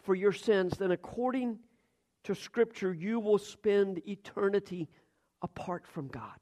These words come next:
in hell"? This may shock you, but a lot of people don't want to hear that.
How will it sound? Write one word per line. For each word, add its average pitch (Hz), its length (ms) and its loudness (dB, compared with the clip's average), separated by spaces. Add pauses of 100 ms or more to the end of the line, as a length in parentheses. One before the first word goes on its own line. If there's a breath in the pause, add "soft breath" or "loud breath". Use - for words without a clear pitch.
(1500)
in 175 220 -2
hell"? 151 440 -6 (2750 soft breath)
This - 180 -2
may 240 140 8
shock 202 380 0
you, 170 80 0
but 147 120 0
a 151 40 -2
lot 165 180 0
of 165 80 -2
people 165 220 -4
don't 131 200 -6
want 123 140 -6
to 113 80 -8
hear 135 140 -6
that. 90 280 -12